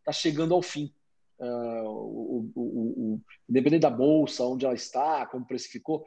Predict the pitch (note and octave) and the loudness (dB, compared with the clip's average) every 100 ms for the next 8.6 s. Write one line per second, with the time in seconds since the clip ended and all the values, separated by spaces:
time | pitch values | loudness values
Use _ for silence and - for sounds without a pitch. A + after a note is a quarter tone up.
0 | - _ - - - - F3+ D#3 - _ | -18 _ -16 -12 -12 -10 -10 -10 -16 _
1 | - - D3+ D3+ F3 - C#3 B2 C3 C#3 | -18 -2 0 2 0 2 2 2 -2 -2
2 | D3 - G#3 A#3+ F4+ F#3+ F#3 F#3+ E3+ F3+ | -2 -6 -10 -10 -12 -14 -12 -10 -2 -2
3 | - - D#3 - E3+ D#3 D#3 C#3+ D#3+ - | -2 0 0 0 -4 -2 2 0 0 -8
4 | G#3 - - _ _ A#3 A3+ G3 - A3+ | -8 -10 -20 _ _ 2 4 4 4 0
5 | G#3 - F3 D#3 C#3 E3+ G#3 A2 A2+ B2+ | -2 -2 -4 -4 -4 -4 -4 -6 -10 -8
6 | B2+ B2 C3+ B2+ D3 - B2 C3+ A#2+ - | -6 -6 -6 -4 -4 -4 0 0 0 -4
7 | - A#2+ A2+ A2+ G#2+ G#2 A2 B2 - - | -6 -4 -4 -4 -6 -8 -14 -14 -12 -12
8 | - E3 D3 A2 - | -8 -6 -4 -6 -6